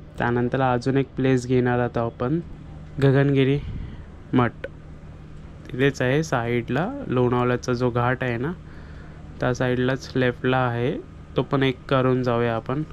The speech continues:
on the way आहे तर. फोर व्हीलर आपली जे मेन हायवे त्या साईडने येते. आता आपण ह्या ओल्ड हायवेने चाललो आहे,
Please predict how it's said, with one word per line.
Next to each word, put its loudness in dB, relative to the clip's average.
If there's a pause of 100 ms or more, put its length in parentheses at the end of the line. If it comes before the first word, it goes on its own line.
on 2
the 2
way 4
आहे 2
तर. -4 (640)
फोर 4
व्हीलर 4
आपली 2
जे 2
मेन 4
हायवे 4
त्या 0 (280)
साईडने 4
येते. 0
आता 0
आपण 0
ह्या 4
ओल्ड 4
हायवेने 2
चाललो -2
आहे, -2